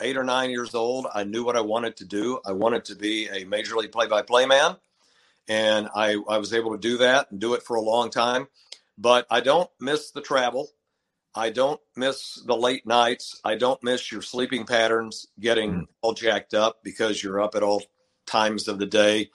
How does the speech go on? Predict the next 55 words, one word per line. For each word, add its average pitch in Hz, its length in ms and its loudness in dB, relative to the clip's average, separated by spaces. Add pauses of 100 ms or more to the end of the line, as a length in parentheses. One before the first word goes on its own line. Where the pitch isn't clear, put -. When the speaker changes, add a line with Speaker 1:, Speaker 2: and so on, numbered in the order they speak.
Speaker 1:
coming 110 280 2
in 107 80 0
at 104 100 -8
two 110 180 -6
and 104 140 -4
three 107 220 0
in 104 80 2
the 98 60 -2
morning. 127 420 4 (500)
But 127 140 8
I 120 120 6
do 147 220 -2
miss 156 300 0
that 135 240 -2 (100)
three 151 260 -4
hours 120 360 -2
where 123 200 -4
I 127 80 -4
did 135 200 -6
the 156 60 -4
broadcast. - 720 -6 (400)
And 110 300 2
Speaker 2:
Mm. 110 40 -12
Speaker 1:
so 117 360 0
I'm, 117 300 2
I'm 110 160 -2
kind 151 240 4
of 117 80 -2
weaning 156 320 0
myself 131 420 2
off 135 220 -2
of 131 100 -4
that 117 220 0
by 107 100 -4
doing 117 300 -10
broadcasting 120 580 -6
down 123 240 -4
here. 147 220 -6
But - 120 -12
sure, 320 400 -4
I 107 100 0
mean, 123 120 0
I, 160 160 2 (320)
I 160 140 2
miss 175 220 2
calling 139 340 2
games 135 400 -2
at 123 100 -14
that 117 220 4
level, 113 260 0
but 160 120 2
I 139 100 4
knew 156 180 0
I 135 80 6
would, 139 520 2